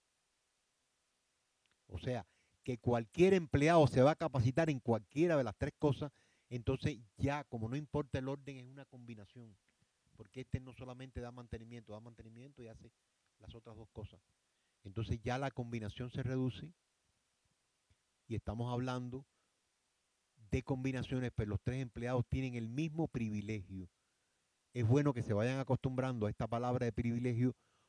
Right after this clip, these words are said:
porque vamos a hacer ejercicios donde alguien va a privilegiar una repartición.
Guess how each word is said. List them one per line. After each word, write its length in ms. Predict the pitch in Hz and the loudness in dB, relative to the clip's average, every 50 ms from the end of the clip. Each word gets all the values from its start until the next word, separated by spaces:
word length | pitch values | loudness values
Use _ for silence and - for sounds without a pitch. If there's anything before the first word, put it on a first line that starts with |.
| _ _ _ _ | _ _ _ _
porque 340 | - 120 113 - - 113 | 0 0 0 -2 -4 -2
vamos 320 | 110 120 135 151 151 143 131 | 0 0 0 0 0 0 0
a 60 | 123 | -2
hacer 220 | - - 147 139 | 0 0 0 0
ejercicios 680 | 147 143 139 139 131 - 147 135 127 - - 135 - - 107 104 | 0 0 -2 -2 -4 -4 -6 -6 -6 -6 -8 -10 -10 -12 -12 -10
donde 500 | 101 113 110 110 107 104 104 104 104 95 _ _ _ _ _ _ _ - 151 156 | -8 -6 -6 -6 -8 -10 -10 -12 -12 -12 _ _ _ _ _ _ _ -6 -6 -4
alguien 520 | 156 147 135 120 123 131 131 120 107 107 101 | -6 -6 -8 -8 -6 -6 -6 -8 -10 -8 -6
va 160 | 131 139 139 | -4 -4 -4
a 40 | 135 - | -6 -8
privilegiar 840 | - 127 120 117 113 113 110 113 104 - - 127 127 131 - - _ _ _ - | -10 -12 -12 -12 -12 -10 -10 -10 -8 -6 -4 -4 -4 -4 -6 -10 _ _ _ -10
una 220 | 127 131 135 131 | -10 -8 -8 -8
repartición. 760 | - 139 123 - 110 107 107 - 98 - - - 113 104 98 | -8 -10 -10 -10 -12 -14 -12 -12 -14 -14 -12 -14 -16 -16 -16